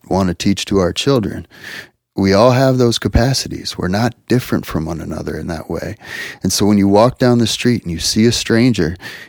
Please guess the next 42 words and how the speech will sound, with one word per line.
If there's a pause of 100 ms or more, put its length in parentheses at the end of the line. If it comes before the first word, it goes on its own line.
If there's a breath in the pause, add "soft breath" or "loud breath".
(140)
that
stranger
looks
like
you
or
looks
like
somebody
else, (260 loud breath)
you
know,
just
to
make
eye
contact
or
say
hello
or,
like, (340 loud breath)
find
small
ways
of
connecting. (380 loud breath)
So
find
small
ways
of
connecting
with
the
humanity
that
you
see
in
other
people.